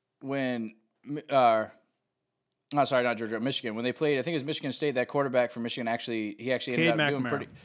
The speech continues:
Speaker 1: yeah, he ended up doing pretty well. And that kinda surprised me because I thought, like, if you don't have the running game, what are you gonna do at Michigan? Um, I think that Georgia's secondary is gonna be well and above Michigan State, though.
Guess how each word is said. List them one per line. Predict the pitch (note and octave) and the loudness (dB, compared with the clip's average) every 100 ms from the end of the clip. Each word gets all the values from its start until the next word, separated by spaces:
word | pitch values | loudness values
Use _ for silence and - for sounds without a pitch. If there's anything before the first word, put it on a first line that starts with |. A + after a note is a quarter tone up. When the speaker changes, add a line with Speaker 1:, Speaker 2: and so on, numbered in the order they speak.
| - | -2
Speaker 1:
yeah, | D#3+ | 2
he | D3+ | 4
ended | F3+ | 2
up | - | -2
doing | D3+ | -4
pretty | C#3+ C3+ | -2 0
well. | C3+ A#2 - - - - | 2 2 0 -12 -20 -12
And | - B2+ | -2 2
that | C#3+ | 4
kinda | E3+ E3 | 4 2
surprised | D3 C#3 C#3+ C3 | 4 6 6 4
me | |
because | A#2+ B2+ | -2 0
I | A#2+ | 4
thought, | C3 | 4
like, | A#2+ G#2+ | 4 2
if | |
you | B2+ | 0
don't | C#3 | 0
have | |
the | A2+ | 0
running | A#2+ A2+ | -2 -2
game, | A2 | -4
what | A2 | -4
are | |
you | G#2+ | -6
gonna | G#2 | -4
do | A2+ G#2+ G2+ G#2 | -2 -4 -6 -12
at | F#2+ | -10
Michigan? | F#2+ - F#2 F#2+ _ - - - | -10 -10 -12 -14 _ -20 -12 2
Um, | C3 A#2+ G2+ _ _ _ | 4 4 -2 _ _ _
I | A#2 C#3 | 0 0
think | A#2+ E3 | 0 -2
that | C3+ | -2
Georgia's | A#2 B2 B2 A#2 G#2+ | -2 0 0 -2 -2
secondary | A2+ G#2 G#2 | -4 -4 -6
is | G#2 | -6
gonna | G#2 G2 | -8 -10
be | F2+ G2 | -10 -10
well | F#2+ G2+ A2 A#2 A2+ G#2+ | -10 -12 -4 0 0 0
and | G#2 | -4
above | G#2 G#2 G2 F#2+ - | -2 0 -2 -6 -12
Michigan | G#2 A2 G2+ | -8 -8 -6
State, | - - A2 A#2 | -4 -2 -2 0
though. | D3+ E3+ D#3+ | 2 2 -2